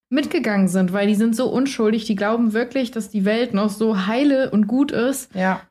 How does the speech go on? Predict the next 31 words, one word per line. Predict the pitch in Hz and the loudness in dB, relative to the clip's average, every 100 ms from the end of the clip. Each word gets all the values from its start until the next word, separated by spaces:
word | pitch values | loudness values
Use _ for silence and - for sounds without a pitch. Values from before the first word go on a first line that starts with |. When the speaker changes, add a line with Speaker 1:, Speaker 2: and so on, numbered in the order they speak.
| _ | _
Speaker 1:
und | 208 226 | -2 2
gehen | 269 277 | 4 2
dann | 220 214 214 | 4 4 4
mit. | 302 302 | 2 0
Und | 196 196 196 - | 2 2 2 0
also | 190 202 202 | 0 2 0
es | 156 - 226 | -2 -2 0
muss | 226 226 | 0 -2
ganz, | 233 240 247 | 0 0 0
ganz | 233 220 | 0 0
schlimm | - 233 240 | 0 2 2
sein, | 196 190 190 | 2 2 2
glaube | 190 185 190 | 2 2 0
ich, | 202 - | -2 -4
dann | 208 208 202 - | -2 0 0 -6
zu | - | -6
realisieren, | 202 196 196 185 202 190 | -2 0 2 2 2 2
dass | 190 185 | 0 0
man | 196 190 | 2 2
da | 185 | 2
so | 185 | 0
reingelegt | 185 190 196 180 175 - | 2 4 4 2 -2 -6
wurde. | 180 185 185 | -6 -2 0
Speaker 2:
Aber | 190 202 196 | 2 2 4
haben | 208 196 | 4 4
dir | - 233 | 2 4
nicht, | 262 240 262 - - | 6 6 4 -2 -2
also | 202 196 | 0 0
ich | 190 | 0
meine, | 202 202 208 | 0 2 0
klar, | - 202 269 294 | -2 -2 -2 -6